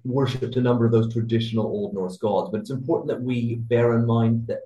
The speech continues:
paganism would have been very variable and highly localized. So when we, in a kind of modern, we have modern conceptions of the Nor-, Old Norse pantheon that often has a kind of very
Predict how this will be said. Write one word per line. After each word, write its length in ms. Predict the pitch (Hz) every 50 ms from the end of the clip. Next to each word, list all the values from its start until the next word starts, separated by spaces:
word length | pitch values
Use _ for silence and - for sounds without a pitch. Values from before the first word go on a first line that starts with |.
| - _ _ _ _
paganism 880 | - - 165 160 160 - 127 107 95 95 - - - 76 80 - - - _ _ _ -
would 100 | 127 127
have 160 | 127 113 123
been 320 | 120 117 117 117 113 113
very 240 | 113 123 123 127 127
variable 540 | 117 117 120 117 117 117 120 113 110 110 110
and 100 | 104 104
highly 360 | - 110 110 107 104 104 101 95
localized. 760 | 98 98 92 92 - - - - - - - - _ - -
So 160 | - - 110
when 180 | 110 110 113 117
we, 280 | 113 113 113 113 113 117 - - - - - - -
in 260 | 120 120 113 113 113
a 20 |
kind 140 | 113 113 117
of 140 | 113 110 117
modern, 800 | 127 131 135 135 139 139 131 127 127 123 123 123 120 120 - - - _ _ _
we 100 | - 127
have 140 | 123 117 120
modern 280 | 127 131 135 135 131 117
conceptions 540 | 117 113 - - - - - 120 113 110 113
of 100 | 98 104
the 80 | 110
Nor-, 200 | 107 110 110 107
Old 280 | - 113 113 110 98 104
Norse 220 | 107 101 98 - -
pantheon 460 | - - 120 120 120 117 113 104 101
that 80 | 107 -
often 300 | 110 110 - - 113 107
has 180 | 110 107 101
a 100 | 104 95 -
kind 140 | 110 107 101
of 60 | 101
very 200 | 101 98 101